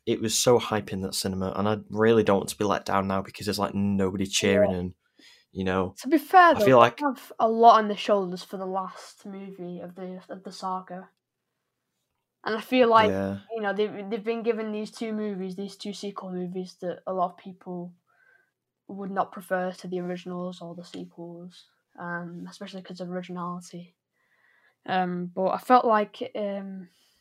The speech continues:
Speaker 2: they had a chance with the first movie. I think they could have, uh, started a, a good, um, a good trilogy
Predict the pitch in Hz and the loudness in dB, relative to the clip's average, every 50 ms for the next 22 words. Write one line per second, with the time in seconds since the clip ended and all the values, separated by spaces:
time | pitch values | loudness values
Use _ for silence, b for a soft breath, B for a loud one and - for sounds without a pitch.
0 | _ _ _ _ _ _ _ - 233 - 262 269 254 226 - - - 214 214 214 | _ _ _ _ _ _ _ -2 6 8 10 10 10 8 4 2 4 4 4 2
1 | 208 - 196 185 190 - 202 196 196 190 - - 202 202 202 190 190 202 208 214 | 0 -6 -10 -12 -8 -6 -4 -4 -4 -4 -6 -6 -4 -4 -4 -2 -2 -2 -2 -4
2 | 208 - 196 190 - 220 - - 214 - - - 214 202 190 185 190 185 175 175 | -6 -10 -12 -8 -6 -6 -6 -6 -6 -8 -6 -6 -6 -6 -4 -4 -4 -4 -6 -6
3 | - - - 190 185 190 185 180 180 - - 185 190 - - 196 190 185 180 180 | -4 2 4 6 6 6 4 2 -2 -2 -4 -6 -8 -6 -4 -4 -4 -4 -4 -4
4 | 185 180 180 180 180 180 180 180 180 175 - _ _ _ b b b b b b | -4 -2 -2 -2 -4 -4 -6 -6 -8 -10 -12 _ _ _ b b b b b b
5 | b b b b b b b b b b b b _ _ _ _ _ - 196 185 | b b b b b b b b b b b b _ _ _ _ _ -10 -10 -8
6 | - 196 196 196 190 185 180 - - - - - - _ - - - 196 190 190 | -6 -4 -4 -4 -4 -6 -8 -12 -16 -16 -18 -20 -20 _ -18 -8 -6 -4 -4 -4
7 | 190 185 196 185 185 185 190 - | -6 -6 -8 -8 -8 -8 -10 -14